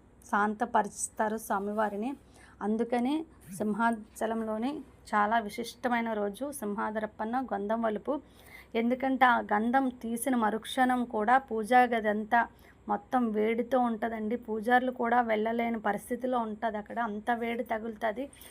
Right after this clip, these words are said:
అంటే అంత ఉగ్రరూపం ఉంటది స్వామివారికి. మళ్ళీ విజయనగరం రాజుగారు వచ్చి, వాళ్ళ కుటుంబ సభ్యులు వచ్చి గంధం పూసి స్వామివారిని చల్లబరుస్తారు.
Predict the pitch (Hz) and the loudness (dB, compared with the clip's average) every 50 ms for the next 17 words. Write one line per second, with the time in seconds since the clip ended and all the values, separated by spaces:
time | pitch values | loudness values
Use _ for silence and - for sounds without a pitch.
0 | - - - 226 233 - 254 240 233 233 233 202 196 214 220 233 226 254 262 262 | -14 -8 -6 -4 0 0 0 0 0 -2 -4 -4 -4 -4 -2 2 2 2 4 4
1 | 269 254 240 233 220 214 233 214 214 214 - 220 202 202 208 220 226 226 220 214 | 2 2 0 0 -2 -4 -4 -6 -6 -6 -6 -6 -6 -4 -4 -4 -2 -4 -4 -4
2 | 214 - 247 269 277 - - - - - - 214 220 233 247 247 233 226 208 196 | -6 -10 -10 -10 -10 -12 -16 -20 -10 -2 0 2 2 4 4 4 2 2 2 2
3 | 240 254 254 254 247 233 240 240 233 214 208 202 208 202 220 208 247 240 226 214 | 2 4 4 2 2 2 0 0 0 2 2 2 2 0 -2 0 2 2 2 0
4 | 208 185 - - - 285 285 277 254 233 214 214 - 214 175 233 220 226 233 226 | -4 -8 -10 -10 -10 -10 -6 -2 0 0 0 -2 -4 -6 -6 -4 -4 -4 -4 -2
5 | - 233 214 226 214 220 220 202 - - 277 294 294 - - 214 196 196 202 247 | -2 -2 -2 -4 -6 -8 -8 -10 -8 -8 -6 -6 -4 -2 -2 -2 -2 0 0 0
6 | 247 233 214 240 220 - 254 240 - 226 202 202 214 220 233 233 233 240 226 - | 0 0 -2 -4 -4 -4 -6 -4 -2 -2 -2 -2 0 2 2 2 2 2 0 -2
7 | 202 196 208 214 220 226 220 214 - - - 214 208 269 277 | -2 -2 0 0 0 0 0 -2 -4 -6 -6 -4 -2 -2 -4